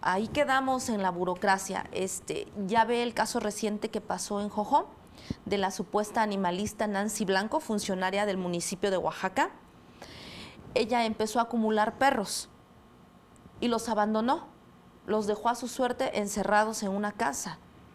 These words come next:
Entramos, nos asesoramos legalmente, obviamente, antes de entrar a e-, a esa casa,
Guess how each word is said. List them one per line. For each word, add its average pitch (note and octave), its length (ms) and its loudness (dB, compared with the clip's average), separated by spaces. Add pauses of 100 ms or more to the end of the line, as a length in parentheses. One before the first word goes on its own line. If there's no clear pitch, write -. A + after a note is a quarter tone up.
(800)
Entramos, A3 800 4
nos G3 180 -2
asesoramos F#3 580 0
legalmente, F#3 520 2
obviamente, F#3+ 680 2
antes F#3+ 340 0
de E3+ 80 0
entrar F3 360 2
a F3 180 6
e-, E3+ 180 2
a F3 160 4
esa F3+ 240 -2
casa, G3+ 480 0